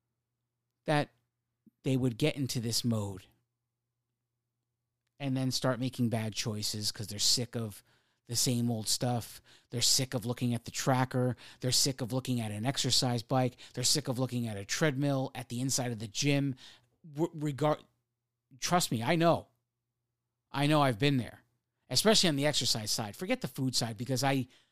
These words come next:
I am very, a, I'm a repetitive eater. I love eating the same foods. I look forward to them every single day.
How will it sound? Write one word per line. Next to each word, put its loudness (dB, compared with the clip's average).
I 2
am 2
very, 0
a, -2
I'm 2
a 4
repetitive 0
eater. -4
I -8
love -2
eating -2
the -4
same -4
foods. 0
I 0
look -6
forward 0
to -4
them -2
every -4
single -2
day. -12